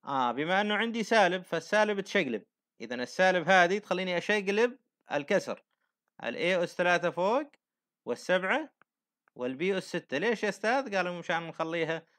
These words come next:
موجب اثنين، ما عاد تظل هي سالب، نكون تخلصنا من الأس السالب. طيب، وبعدها الآن قلنا إحنا إذا كان عندي أس برا،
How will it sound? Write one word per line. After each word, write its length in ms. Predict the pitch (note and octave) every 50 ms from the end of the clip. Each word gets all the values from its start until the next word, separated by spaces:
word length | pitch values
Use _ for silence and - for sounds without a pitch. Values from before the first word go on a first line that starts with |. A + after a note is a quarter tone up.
| _ _ _ _ _
موجب 300 | D3+ D#3+ E3 D3+ C#3+ C#3+
اثنين، 300 | C#3+ - D3 C#3+ C#3 C3
ما 100 | C3+ C#3+
عاد 120 | C#3+ D3
تظل 240 | C#3+ C3+ C3 C#3+ B2+
هي 120 | C3 C#3 A#2+
سالب، 340 | - - B2 A2 G2 F2 - _ _ _ _ _ _ _
نكون 260 | - - D3+ C#3+ B2+ -
تخلصنا 500 | B2+ - - C#3+ D3 D3+ D3 - C3+ B2
من 100 | B2 B2
الأس 260 | A2+ G#2+ C3 - B2+
السالب. 360 | A#2 - - A#2+ G2 F#2 - - _ _ _ _ _ _ _ _
طيب، 220 | - C3+ C#3 C#3+ C#3
وبعدها 580 | D#3+ F3 G#3+ F#3+ G3 F3+ D3+ E3+ F3+ F3+ - _ _ _ _ _ _ _ -
الآن 280 | A#2 A2+ D#3 E3+ D#3 D3
قلنا 320 | D#3 E3 E3 D#3 D3 D3+
إحنا 380 | D3+ - F#3+ G#3+ B3+ C4+ - - _ _ _ -
إذا 120 | C#3 C3 C3
كان 200 | - E3 D#3 D3
عندي 300 | D3+ D3 C3 C#3 A#2 D3+
أس 200 | D3 - - D3+
برا، 400 | D#3+ E3+ F3+ G#3 B3 C#4 C4+